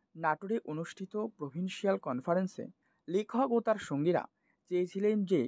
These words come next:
কনফারেন্সে বক্তৃতার ভাষা হবে বাংলা। আর ইংরেজিপন্থী চাইদের সঙ্গে বিরোধ হলেও শেষ পর্যন্ত লেখকেরা বাংলা ভাষায় তাদের বক্তৃতা করতে বাধ্য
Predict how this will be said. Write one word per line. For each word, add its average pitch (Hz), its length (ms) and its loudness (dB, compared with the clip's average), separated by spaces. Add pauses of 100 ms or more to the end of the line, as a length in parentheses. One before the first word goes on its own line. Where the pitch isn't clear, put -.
(100)
কনফারেন্সে 202 720 -2
বক্তৃতার 160 600 -4
ভাষা 120 360 -8
হবে 147 180 -4
বাংলা। 117 360 2 (840)
আর 120 180 -16
ইংরেজিপন্থী 226 720 -2
চাইদের 165 460 4 (460)
সঙ্গে 208 280 2
বিরোধ 160 300 4
হলেও 220 300 6
শেষ 147 240 -2
পর্যন্ত 175 440 -6
লেখকেরা 165 560 -2 (460)
বাংলা 160 520 4
ভাষায় 254 360 4
তাদের 165 280 2
বক্তৃতা 202 520 4
করতে 160 360 -8
বাধ্য 143 360 -4